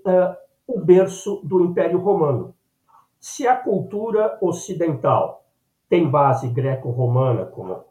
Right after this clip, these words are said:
gente acabou de lembrar, ah, é claro que na Itália essas raízes estão muito mais fortes, estão muito mais presentes. As ruínas estão por toda parte, os textos são muito mais facilmente,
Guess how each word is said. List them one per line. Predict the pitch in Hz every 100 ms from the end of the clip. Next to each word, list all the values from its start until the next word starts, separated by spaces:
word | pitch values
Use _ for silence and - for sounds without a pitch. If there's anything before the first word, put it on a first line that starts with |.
| _
gente | 120 113 - 120 _ _
acabou | - 117 113
de | 110
lembrar, | 104 113 160 143 - _ _ _
ah, | 147 151 -
é | 220
claro | - 208 220 254
que | - 233
na | 190 180
Itália | 190 185 175 156 170 202 - - _
essas | 175 180 - -
raízes | 285 330 190 190 214
estão | - 196
muito | 180 -
mais | 240 247 -
fortes, | - 180 170 -
estão | - 135
muito | 170
mais | 185 185 -
presentes. | - 131 123 156 123 - _ - _ _ _
As | 151 139
ruínas | 147 170 170 185 185 190 185 - - _ _ _ _ _
estão | - - 147 135
por | 139
toda | 151 135 120
parte, | 143 131 143 - - - _ _
os | 170 - -
textos | - 175 175 - - 123
são | - 143
muito | 160 170
mais | 143 143 -
facilmente, | - 143 - 131 131 139 131 - 113 -